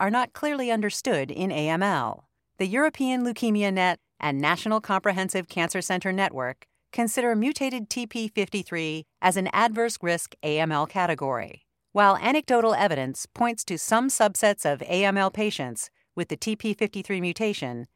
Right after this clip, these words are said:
as having non-adverse risk features. Alterations involving the T P fifty-three locus fall into two main categories. First, T P fifty-three gene deletion,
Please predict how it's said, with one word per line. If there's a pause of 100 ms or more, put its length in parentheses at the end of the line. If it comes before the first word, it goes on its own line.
(260)
as
having
non-adverse
risk
features. (800)
Alterations
involving
the
T
P
fifty-three
locus
fall
into
two
main
categories. (320)
First, (220)
T
P
fifty-three
gene
deletion,